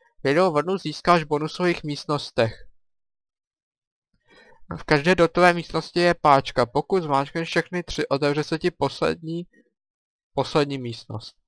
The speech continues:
Hnědá vlna, hnědá vlna, jasně, čili budeme asi sem, no. Hmm, co pak tady máme? Žádný redstone. Jo, toho si pamatuju. Jsem tady tenkrát jednou zkoušel, pak jsem tady spadnul ze žebříku a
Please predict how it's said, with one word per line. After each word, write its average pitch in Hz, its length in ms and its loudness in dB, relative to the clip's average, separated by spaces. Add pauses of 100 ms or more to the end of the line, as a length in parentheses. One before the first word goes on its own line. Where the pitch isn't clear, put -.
(220)
Hnědá 139 300 2
vlna, 175 260 -2
hnědá 135 360 0
vlna, 120 220 -4
jasně, 120 320 -8
čili 127 300 -2 (1200)
budeme 170 280 0
asi 175 200 0
sem, 202 280 -4
no. 127 180 -4 (540)
Hmm, 135 240 -14 (140)
co 147 60 -4
pak 135 100 -4
tady 131 180 -2
máme? 160 440 0 (600)
Žádný 151 340 6
redstone. 107 580 2 (1300)
Jo, 135 120 4
toho 123 180 2
si - 100 -8
pamatuju. 131 520 -2 (100)
Jsem - 180 -12
tady 110 160 -2
tenkrát 117 360 -2
jednou 123 200 -8
zkoušel, 123 500 -8
pak 135 140 -12
jsem - 100 -20
tady 127 120 -6
spadnul 139 360 -6
ze 117 100 -4
žebříku 123 540 -6
a 139 120 -4